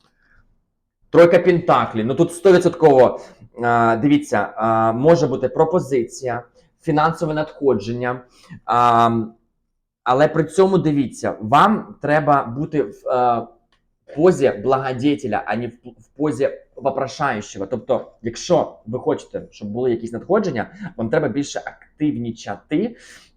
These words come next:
е, робити якісь такі активні дії, бути ініціатором чогось. Ну,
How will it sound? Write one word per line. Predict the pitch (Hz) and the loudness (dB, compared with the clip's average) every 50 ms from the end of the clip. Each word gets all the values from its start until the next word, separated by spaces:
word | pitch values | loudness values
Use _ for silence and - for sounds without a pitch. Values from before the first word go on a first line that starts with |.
| _ | _
е, | 113 113 - | -2 -2 -2
робити | - 131 131 113 170 170 160 151 | -2 -2 -2 0 0 0 0 0
якісь | - - 139 143 - | -4 -4 -4 -6 -6
такі | - - 113 135 135 - | -8 -14 -14 -14 -12 -12
активні | - - - - 160 147 135 139 131 | -14 -18 -12 -8 -6 -6 -6 -6 -8
дії, | 120 113 139 180 214 214 151 - - 113 107 | -8 -6 -4 -2 0 0 0 0 -2 -6 -8
бути | 110 151 175 175 170 | -4 -4 -4 -2 -4
ініціатором | - - 139 139 - - 143 127 110 104 104 - 104 92 92 | -6 -6 -8 -10 -10 -8 -8 -8 -6 -8 -8 -10 -12 -14 -14
чогось. | - - 90 87 82 71 73 - _ _ _ _ _ _ _ _ _ _ _ - - - | -16 -20 -20 -20 -18 -20 -20 -20 _ _ _ _ _ _ _ _ _ _ _ -20 -8 -2
Ну, | 151 170 165 - | 0 0 0 -2